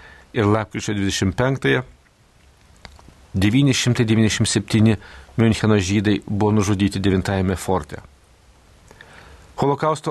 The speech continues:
aukos buvo paminėtos ir lapkričio dvidešimt trečiosios vakaro maldoje Kauno arkikatedroje bazilikoje, draugė su mokytojais ir moksleiviais. Šventosioms mišioms vadovavęs kunigas Artūras Kazlauskas kvietė melsti Dievo gailestingumo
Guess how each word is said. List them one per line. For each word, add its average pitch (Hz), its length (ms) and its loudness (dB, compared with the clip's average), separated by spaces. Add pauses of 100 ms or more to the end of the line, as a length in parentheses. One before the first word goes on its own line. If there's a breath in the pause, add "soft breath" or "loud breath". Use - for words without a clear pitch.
aukos 156 320 -2
buvo 110 160 -4
paminėtos 120 480 -2
ir 113 80 -4
lapkričio 123 380 -4
dvidešimt 120 340 -2
trečiosios 120 540 0 (320)
vakaro 113 480 -2 (100)
maldoje 117 560 0
Kauno 117 240 0
arkikatedroje 117 640 -2
bazilikoje, 110 560 0 (480 loud breath)
draugė 95 280 2
su - 120 -2
mokytojais 101 640 0
ir 101 80 0
moksleiviais. 90 640 -2 (880 loud breath)
Šventosioms 98 560 -2
mišioms 107 380 0
vadovavęs 104 500 -2
kunigas 107 380 -4
Artūras 110 320 -4
Kazlauskas 127 580 -2 (480 loud breath)
kvietė 127 320 0
melsti 123 320 -2
Dievo 117 240 0
gailestingumo 117 800 0